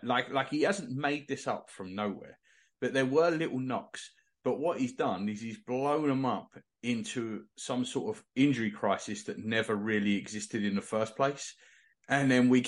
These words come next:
<laughs> we get to Saturday, and, uh, all the pictures come out Saturday morning, and Trossard's there, and Vieira's there, and Saka's there.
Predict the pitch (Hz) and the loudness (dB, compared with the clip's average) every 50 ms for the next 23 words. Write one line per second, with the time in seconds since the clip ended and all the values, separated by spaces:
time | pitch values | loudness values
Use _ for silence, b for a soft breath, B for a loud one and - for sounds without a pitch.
0 | - - - - - 143 143 143 - - 165 165 165 - - 139 - - 151 139 | -2 -10 -10 -6 0 2 2 2 4 6 6 6 6 4 0 -4 -2 0 2 2
1 | 131 123 104 104 92 95 - B B B B B B B B - 120 123 123 123 | 2 0 -4 -6 -6 -6 -8 B B B B B B B B 0 4 6 6 6
2 | 120 117 117 - 143 139 135 127 - - 151 - - - 127 - - - 113 117 | 6 4 2 2 2 2 2 2 0 -2 -2 -4 -4 -6 -8 -6 -4 -2 0 0
3 | 120 120 - - - - 92 107 110 113 110 117 117 113 107 104 107 107 107 104 | 0 0 -2 -2 -4 -4 -4 -4 -4 -4 -4 -2 -2 0 0 0 0 0 -2 -2
4 | 101 98 98 98 98 - _ _ _ - - - - - - 92 92 87 - - | -2 -4 -4 -6 -8 -10 _ _ _ -6 -4 -4 -4 -4 -6 -8 -8 -8 -8 -8
5 | 98 87 82 82 - - _ _ 101 104 98 92 - - - 107 135 202 233 - | -8 -8 -8 -10 -12 -16 _ _ -10 -10 -10 -10 -12 -12 -4 -2 0 0 0 -2
6 | 104 92 - - 90 85 90 95 - _ - 98 95 90 87 - - 202 208 208 | -4 -6 -8 -8 -10 -10 -12 -14 -20 _ -16 -16 -16 -16 -16 -10 -6 -6 -6 -6
7 | - - 107 101 - 90 87 - - | -6 -10 -12 -12 -12 -12 -14 -14 -16